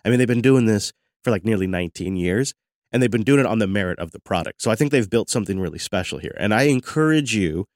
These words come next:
to do something for yourself. Like, go play with something for a little bit on Linode, because they have super fast infrastructure.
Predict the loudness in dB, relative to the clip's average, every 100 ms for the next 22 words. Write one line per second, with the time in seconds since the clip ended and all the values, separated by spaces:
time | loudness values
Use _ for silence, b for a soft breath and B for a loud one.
0 | _ _ -2 0 2 2 2 0 -2 _
1 | -2 0 0 0 -2 -2 -4 -4 _ _
2 | _ _ _ 2 6 6 4 2 4 4
3 | 2 0 0 0 0 0 0 -2 -2 -2
4 | -4 -4 -6 -2 0 0 0 0 0 0
5 | 0 0 -2 -2 -2 -2 -2 -2 -2